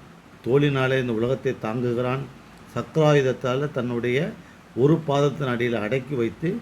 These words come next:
இந்த உலகத்தை காக்கிறான் என்று சொல்லப்படுகிறது. அதாவது,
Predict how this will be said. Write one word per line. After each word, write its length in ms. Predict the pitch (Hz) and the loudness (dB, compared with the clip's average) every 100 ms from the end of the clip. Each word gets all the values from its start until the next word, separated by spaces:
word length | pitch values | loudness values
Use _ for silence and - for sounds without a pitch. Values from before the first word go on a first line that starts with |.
| - - | -12 -20
இந்த 200 | - 127 | -6 0
உலகத்தை 300 | 135 131 151 147 | 4 4 2 -2
காக்கிறான் 440 | 131 120 123 117 123 | -2 -2 -2 0 0
என்று 300 | 110 123 139 | -2 -2 -2
சொல்லப்படுகிறது. 680 | 135 127 120 107 98 90 82 - - - - - - - - | -2 -2 -2 -2 -2 -4 -6 -12 -20 -20 -20 -20 -20 -18 -6
அதாவது, 460 | 98 131 151 127 | 0 2 4 2